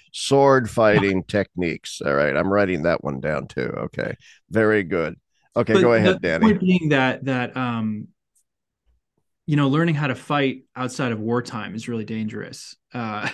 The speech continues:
Speaker 2: <laughs> it's also, it's also dangerous to learn how to fight in wartime when you don't have, like, a common love for humanity, in the sense that, like,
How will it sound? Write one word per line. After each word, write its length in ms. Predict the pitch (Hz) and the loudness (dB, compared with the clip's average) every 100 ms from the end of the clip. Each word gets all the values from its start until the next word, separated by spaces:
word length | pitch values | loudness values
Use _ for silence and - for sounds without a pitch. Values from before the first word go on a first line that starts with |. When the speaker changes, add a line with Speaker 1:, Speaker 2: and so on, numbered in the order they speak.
| - - | -6 -2
Speaker 2:
<laughs> 460 | 220 - - - - | -2 -2 -8 -18 -4
it's 160 | 135 165 | 0 2
also, 340 | 151 165 143 | 2 2 0
it's 180 | 131 131 | 0 -2
also 240 | 139 139 | -2 -2
dangerous 480 | 127 127 127 127 120 | -2 0 0 -2 -4
to 100 | - | -6
learn 180 | 123 123 | -6 -6
how 100 | 120 | -6
to 80 | 117 | -10
fight 360 | - 123 117 - | -6 -6 -4 0
in 240 | 135 127 | 4 4
wartime 460 | 120 110 117 110 107 | 2 0 -4 -6 -4
when 100 | 110 | -4
you 60 | |
don't 100 | 113 | -4
have, 140 | 117 113 | -8 -10
like, 260 | 113 113 | -10 -10
a 60 | 110 | -10
common 320 | - 120 113 | -6 -4 -4
love 200 | 113 110 | -4 -8
for 120 | - | -10
humanity, 560 | 104 113 110 110 110 - | -8 -6 -6 -6 -6 -4
in 100 | 151 | -2
the 80 | 143 | 0
sense 280 | 165 156 | 0 -2
that, 120 | 147 123 | -4 -6
like, 260 | 110 - | -8 -10